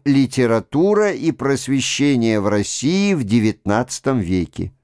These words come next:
Обе серии представляют ряд отдельных этюдов,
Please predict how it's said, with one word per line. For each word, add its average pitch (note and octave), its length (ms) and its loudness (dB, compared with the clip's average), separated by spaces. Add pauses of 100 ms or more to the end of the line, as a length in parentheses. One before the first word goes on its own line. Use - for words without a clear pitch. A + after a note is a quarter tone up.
(520)
Обе F3 380 4
серии C#3+ 680 0 (240)
представляют E3 840 2
ряд F3+ 380 0
отдельных E3 800 0
этюдов, D3 640 0